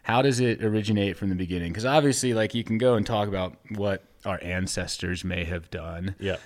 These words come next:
Speaker 1: You know, like, what are you, what's, what's, what's your viewpoint from how, you know, this, this child is going to
Speaker 2: Mm-hmm.
Speaker 1: come about? And
Speaker 2: Yeah,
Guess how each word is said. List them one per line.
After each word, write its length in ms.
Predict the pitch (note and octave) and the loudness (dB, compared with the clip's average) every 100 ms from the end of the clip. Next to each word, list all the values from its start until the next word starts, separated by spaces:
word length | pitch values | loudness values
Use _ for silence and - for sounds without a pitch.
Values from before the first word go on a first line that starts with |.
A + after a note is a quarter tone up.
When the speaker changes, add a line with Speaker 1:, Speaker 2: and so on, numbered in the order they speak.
| - | -8
Speaker 1:
You 140 | F#2+ F2 | -4 -2
know, 180 | F2 | -2
like, 260 | G2 G2 F#2 | -2 -2 -2
what 200 | G#2 A#2 | 0 0
are 40 | |
you, 420 | B2 G2 G2 - D#2+ | 0 -2 -6 -10 -8
what's, 460 | G#2 A#2+ - - - - - - _ _ | -2 -2 -4 -8 -12 -20 -20 -20 _ _
what's, 320 | - A2 - | -6 -4 -4
what's 220 | G2 A#2+ G#2 | -2 -2 -2
your 260 | G2+ A#2+ | 0 2
viewpoint 720 | A2+ F#2+ G2 - G2 G2 F#2+ | 0 -2 2 4 4 2 -2
from 140 | F#2+ F#2+ | -2 -2
how, 480 | G2 G2 G2+ G2+ F#2+ - - - - | -2 -2 -2 -2 -4 -10 -20 -20 -10
you 120 | G#2 | -6
know, 200 | F#2 F#2+ | -6 -6
this, 380 | F#2+ G2 - - | -8 -8 -8 -8
this 200 | G#2+ - | -6 -6
child 520 | - - G2+ A#2 F2+ | -4 -4 -4 -4 -4
is 140 | E2+ | -8
going 320 | F2+ F2+ F2 E2+ | -8 -8 -8 -8
to 100 | G2+ | -4
Speaker 2:
Mm-hmm. 400 | F2+ F#2 G#2 G#2+ - | -2 0 0 -2 -8
Speaker 1:
come 200 | G#2+ F#2 | -6 -6
about? 400 | F2+ E2+ E2+ D#2+ | -6 -8 -8 -10
And 120 | F2 | 0
Speaker 2:
Yeah, 220 | G#2+ F#2+ | 4 4